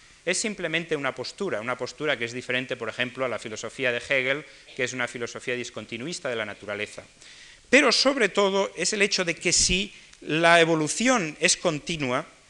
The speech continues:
sería un caso excepcional, porque las reglas biológicas o los mecanismos biológicos que generan variación y que controlan la diversificación de la forma son mecanismos discontinuos. Por ejemplo,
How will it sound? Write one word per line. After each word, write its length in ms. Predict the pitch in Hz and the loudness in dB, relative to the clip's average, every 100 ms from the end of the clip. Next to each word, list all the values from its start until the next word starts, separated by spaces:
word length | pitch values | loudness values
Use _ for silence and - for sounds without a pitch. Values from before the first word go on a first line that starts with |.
| _ | _
sería 360 | - - 156 220 | -6 -2 2 4
un 100 | 190 | 2
caso 340 | - 185 - | 2 2 2
excepcional, 760 | 156 - 135 - 143 196 139 101 - - - - _ | -2 -2 -8 -4 0 2 2 0 -10 -20 -20 -20 _
porque 340 | 208 233 - | 4 4 4
las 180 | 139 120 | 2 4
reglas 680 | 127 165 240 170 104 101 - | 4 4 4 2 -2 -4 -10
biológicas 840 | 113 120 135 185 143 123 98 98 - - - - | -6 -2 2 2 0 -6 -8 -8 -14 -20 -20 -8
o 80 | |
los 140 | 117 120 | -4 -2
mecanismos 600 | 131 - 143 202 196 147 | -2 0 -2 -2 -4 -4
biológicos 580 | 143 143 160 135 120 - | 0 2 0 -2 -8 -8
que 120 | 123 | -8
generan 460 | - 131 196 160 | -4 -2 0 -2
variación 760 | 156 190 147 127 175 165 123 120 - | -2 0 0 -2 -2 0 0 -4 -14
y 120 | - 139 | -14 -6
que 160 | 139 | -4
controlan 760 | - 107 - 180 208 127 104 - - - - | -4 -6 -2 2 2 2 -2 -10 -20 -18 0
la 120 | 127 | 2
diversificación 800 | 127 120 - 123 120 123 180 196 | 2 -2 -4 -8 -6 -4 -2 -2
de 60 | |
la 100 | 170 | -2
forma 460 | 147 160 143 135 143 - - - | 0 0 0 0 -4 -6 -20 -8
son 360 | - 190 202 | 0 2 2
mecanismos 560 | 190 165 143 135 139 127 | 0 -2 -2 -2 -4 -6
discontinuos. 720 | 123 - 120 - 156 92 - | -6 -6 -8 -6 -6 -6 -10
Por 180 | - 107 | -8 -4
ejemplo, 580 | 113 165 170 165 175 | 0 0 0 0 -2